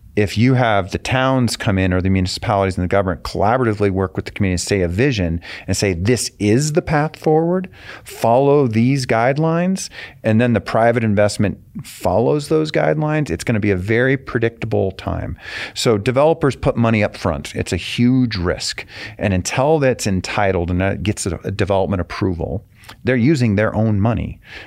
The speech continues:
They're not using lenders' money. They're using, so it's incredibly risky for them to put the money down if there isn't a clear path forward. So if you want private investment and you want the market to respond to your community,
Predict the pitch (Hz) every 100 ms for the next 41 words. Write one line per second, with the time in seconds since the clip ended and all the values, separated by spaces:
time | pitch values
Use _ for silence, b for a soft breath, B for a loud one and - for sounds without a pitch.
0 | B 107 104 120 131 120 120 120 107 98
1 | 101 101 95 95 92 90 90 92 107 98
2 | - 101 - 98 - - 147 160 160 139
3 | 117 101 117 - - 73 - B B B
4 | - 113 92 110 113 95 98 - 104 123
5 | - 110 101 101 87 101 95 90 - 98
6 | 98 90 - 110 104 104 101 95 - 95
7 | 87 - 82 82 - 95 87 85 - B
8 | B B 113 87 104 139 160 131 131 117
9 | - 107 104 98 92 87 85 82 85 85
10 | 92 87 101 139 117 113 90 95 101 110
11 | - 95 85 - - 95 110 117 107 -
12 | 113 110 127 143